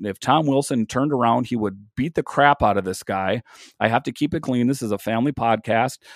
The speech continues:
So I just think, like I say, I think that was a cheap move on the Canadiens' part because, I mean, I, uh, Tom Wilson was lit up, and I think that there was a lot of chirping going on on the ice because,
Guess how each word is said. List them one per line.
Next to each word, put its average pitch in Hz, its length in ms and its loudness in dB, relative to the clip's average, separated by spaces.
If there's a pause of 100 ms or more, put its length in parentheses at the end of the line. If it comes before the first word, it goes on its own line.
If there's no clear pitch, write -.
(180)
So 131 440 6 (800)
I 135 120 0
just 160 180 0
think, 143 220 0
like 127 160 0
I 123 80 2
say, 107 300 0
I 110 80 0
think 156 200 -4
that 151 80 0
was 147 140 -2
a 117 60 0
cheap - 360 -8
move 123 480 2
on 101 140 -2
the 90 80 -8
Canadiens' 123 520 0
part 117 420 2 (220)
because, 104 480 -2
I - 60 -8
mean, 113 260 -2
I, 64 100 -16 (220)
uh, 85 100 -10 (120)
Tom 254 240 2
Wilson 185 320 2
was 110 160 0
lit 143 160 4
up, 135 160 2
and 110 180 -4
I 117 120 -2
think 170 240 -6
that 170 100 -4
there 131 80 -2
was 110 100 -2
a 104 40 -2
lot 104 240 0
of 143 80 -6
chirping 127 420 -2
going 120 260 2
on 110 200 0
on 113 300 2
the 123 100 0
ice 104 200 -4
because, 110 520 -4